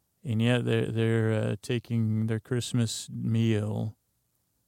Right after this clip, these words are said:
And it's not like one dog. The, the house next door has, like, ten dogs or something. So it really, bl-, you know, they really blow, blow it up on the, on the, on the dad, and they even knock over the table, and then they all run out.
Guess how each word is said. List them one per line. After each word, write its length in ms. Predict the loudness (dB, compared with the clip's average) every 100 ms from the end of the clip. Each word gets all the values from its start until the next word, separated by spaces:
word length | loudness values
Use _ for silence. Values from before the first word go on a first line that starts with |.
| -4
And 120 | 0
it's 160 | 0 2
not 140 | 2
like 160 | 2 0
one 320 | 0 2 4
dog. 360 | 2 0 -2 -2
The, 180 | -4
the 160 | -2 0
house 280 | 2 2 2
next 220 | -2 0
door 140 | -2 0
has, 220 | -2 -2
like, 160 | -6 -4
ten 300 | 0 2 2
dogs 560 | 0 0 -2 -2 -6
or 80 | -8
something. 720 | -6 -6 -6 -6 -6 -6 -8 -12 _ _ _ _ _ _ _ _ _ _
So 500 | -4 -4 -2 -2 -2
it 60 |
really, 400 | 0 4 4 4
bl-, 180 | 2 -2
you 140 | 0 0
know, 100 | 0
they 100 | 0
really 220 | 2 2
blow, 320 | 4 2 2
blow 340 | 0 2 4
it 60 | 6
up 220 | 4 2
on 220 | 0 0
the, 220 | 0 -2 -2
on 220 | -2 0
the, 80 | 0
on 240 | -2 -2 -4
the 100 | -4
dad, 460 | -2 -2 -2 -2
and 260 | -4 -4 -8 _ _ _ _
they 140 | -2 0
even 180 | 2 2
knock 320 | 2 0 -2
over 180 | -4 -4
the 100 | -4
table, 680 | 0 4 4 4 4 4 2
and 100 | 2
then 120 | 0
they 120 | -2
all 160 | -4 -4
run 300 | -4 -4 -2
out. 600 | 2 4 4 2 -4 -16